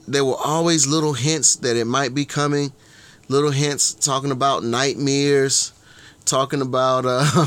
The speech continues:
<laughs> you know, those elite things, those things about, you know, being elite and, and,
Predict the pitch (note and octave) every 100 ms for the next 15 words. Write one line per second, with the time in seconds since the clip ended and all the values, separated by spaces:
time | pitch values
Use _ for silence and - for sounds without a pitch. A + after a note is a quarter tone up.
0 | - E3 B2 - - - - - C3+ B2
1 | C3 C3+ A#2+ B2+ A2+ - C3+ C#3+ - -
2 | - A#2+ B2 A#2 - C3+ C3+ B2+ - -
3 | A#2+ A#2 A#2 A2 A#2 A#2+ G#2+ G#2 G#2+ A#2+
4 | B2 A#2+ A#2+ - - A2+ B2 C3 C#3 A#2
5 | G2 F#2 - - - _ - A2 G2 F#2
6 | F2+